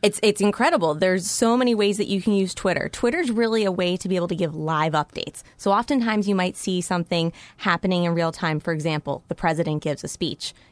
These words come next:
You'll see people tweeting in real time about this, offering their commentary, reporters following up for news pieces. And it's just a great way to be able to stay connected in just a moment's time, rather than having something that's a long thought out blog post.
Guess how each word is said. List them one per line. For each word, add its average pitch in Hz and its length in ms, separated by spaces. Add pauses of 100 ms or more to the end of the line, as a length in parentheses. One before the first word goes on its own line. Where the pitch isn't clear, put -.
You'll 277 160
see 262 160
people 240 320
tweeting 202 520
in 170 240
real 180 220
time 196 240
about 170 300
this, - 260
offering 165 380
their 139 100
commentary, 202 680
reporters 165 560
following 160 440
up 151 140
for 156 140
news 160 260
pieces. 214 500 (380)
And 190 100
it's 180 120
just 202 160
a 208 40
great 185 360
way 208 120
to 196 60
be 190 80
able 180 120
to 175 40
stay 180 240
connected 190 580 (320)
in 190 200
just 180 220 (100)
a - 20
moment's 175 380
time, 143 320
rather 170 280
than 170 180
having 165 260
something 170 220
that's 165 160
a 170 40
long 165 440
thought 160 260
out 156 160
blog 147 280
post. - 440